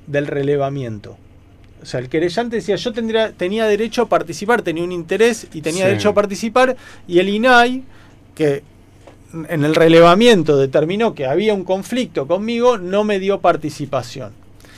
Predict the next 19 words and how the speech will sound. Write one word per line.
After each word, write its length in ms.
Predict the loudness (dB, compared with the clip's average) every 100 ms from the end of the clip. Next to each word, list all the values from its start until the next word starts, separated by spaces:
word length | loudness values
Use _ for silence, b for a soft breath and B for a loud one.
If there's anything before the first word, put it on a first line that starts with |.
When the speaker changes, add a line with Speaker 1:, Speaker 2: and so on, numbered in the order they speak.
| B B B B
Speaker 1:
Bueno, 200 | 2 2
el 80 | 2
inai 240 | 2 0
interpuso 480 | 2 -2 -2 -6 -6
un 60 | -4
recurso 400 | -2 -2 -2 -4
extraordinario 680 | -4 -2 0 0 2 0
ante 180 | -4 -2
la 160 | 0 2
Corte, 580 | 2 2 0 -4 -6 -8 -18 -20 -10
le 140 | -8
fue 180 | -2 -2
rechazado 760 | -2 -4 -8 2 4 4 0 -6 -20 -20 -20 -20 -20 -20 -10
por 120 | -6
la 120 | -4 -2
Cámara 520 | 0 2 2 2 -2 b b b -8
Contencioso 460 | -4 -4 -4 -4
Administrativa 680 | -4 -4 -4 -4 0 2 2
que 260 | 0 -6